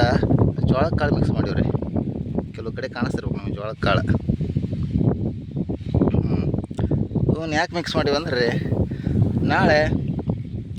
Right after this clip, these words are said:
ಈ ಕಡ್ಲಿ ಪೀಕ್ ಬರುವಾಗ ಮಾಡಕ್ಕೆ ಸ್ವಲ್ಪ ಮಾಡಿ ಗಿಡ ಆದಾಗ ಸ್ವಲ್ಪ ಕೆಲವು ಕೀಟಗಳು ಬೀಳ್ತಿರ್ತಾವ್ರಿ. ಹ್ಮ್, ಕೀಟಗಳಂತಂದ್ರೆ ಈ ಹುಳ, ಎಲೆ ತಿನ್ನೋ ಹುಳ,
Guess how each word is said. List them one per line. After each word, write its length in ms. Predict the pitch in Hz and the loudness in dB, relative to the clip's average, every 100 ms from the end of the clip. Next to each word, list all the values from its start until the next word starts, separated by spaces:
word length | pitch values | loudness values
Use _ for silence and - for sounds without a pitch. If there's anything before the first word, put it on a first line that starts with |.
| - - - - 123 | -10 -12 -10 -10 -4
ಈ 500 | 127 127 123 123 123 120 | -4 -2 0 0 0 0
ಕಡ್ಲಿ 460 | - 131 147 165 151 135 120 117 113 - - | -2 -6 0 2 4 4 4 2 0 -2 -2
ಪೀಕ್ 200 | 151 - | -2 2
ಬರುವಾಗ 460 | 127 135 127 123 107 113 - - - - - - | 4 6 6 6 4 2 0 -8 -10 -8 -4 2
ಮಾಡಕ್ಕೆ 520 | 120 127 135 139 131 | 4 4 4 2 2
ಸ್ವಲ್ಪ 200 | 123 113 | 4 2
ಮಾಡಿ 380 | 110 - 123 123 | 2 2 0 -2
ಗಿಡ 140 | 117 113 | -2 0
ಆದಾಗ 340 | 110 123 113 110 110 - - | -2 -2 0 0 0 0 -2
ಸ್ವಲ್ಪ 240 | - 101 - | -4 -2 0
ಕೆಲವು 560 | 117 110 107 101 - - - - - - - | 0 0 0 -2 -2 -2 -2 -4 -6 -6 -2
ಕೀಟಗಳು 380 | 156 160 151 | 2 4 4
ಬೀಳ್ತಿರ್ತಾವ್ರಿ. 640 | 127 131 - - - - - - - - - - - - - - - - - | 4 2 2 2 0 0 -2 0 0 0 -2 -4 -4 -4 -2 -2 -2 -4 -4
ಹ್ಮ್, 520 | - 113 113 110 110 107 | -4 -4 -4 -6 -8 -8
ಕೀಟಗಳಂತಂದ್ರೆ 880 | - 139 131 131 120 123 135 123 113 - - - - - 113 | -6 -2 0 0 0 -2 -2 -2 -2 -2 -4 -4 -6 -6 -2
ಈ 20 | |
ಹುಳ, 200 | 113 123 131 117 107 104 101 104 | 2 6 6 6 4 2 0 0
ಎಲೆ 200 | 113 - | 2 4
ತಿನ್ನೋ 260 | 120 117 | 4 0
ಹುಳ, 180 | 113 110 | 0 2